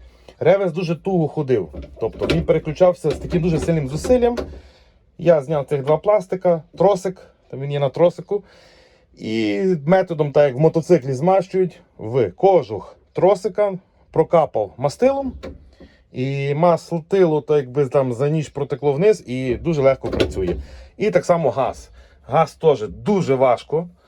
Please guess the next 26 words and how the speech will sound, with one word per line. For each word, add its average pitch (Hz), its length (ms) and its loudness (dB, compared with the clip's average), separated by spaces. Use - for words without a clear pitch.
е, 143 960 0
нажимався. 180 840 0
Тут 170 160 -6
йде 151 180 0
два 143 180 0
тросика. 143 580 -2
Один 135 280 -2
тросик 135 360 0
йде 113 300 2
з 92 280 0
педалі 165 560 2
сюди, 180 500 -2
і 175 360 2
другий 196 340 2
йде 170 220 2
на, 151 400 -2
е, 113 220 -6
паливний 147 400 0
насос. 127 460 -2
Я 160 180 0
таким 165 260 -2
самим 160 200 -2
методом 131 380 -2
змастив 180 500 2
їх. 208 340 -8
Все. 135 340 2